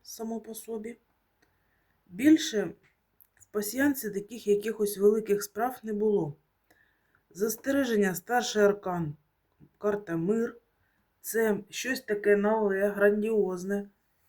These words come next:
Можливо, ви щось захочете розпочинати,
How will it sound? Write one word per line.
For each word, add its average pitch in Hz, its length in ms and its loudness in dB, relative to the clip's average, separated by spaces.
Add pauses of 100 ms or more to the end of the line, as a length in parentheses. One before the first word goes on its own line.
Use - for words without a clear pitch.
(200)
Можливо, 220 440 -2
ви 220 100 2
щось 214 240 -4
захочете 202 540 -4
розпочинати, 196 1040 -6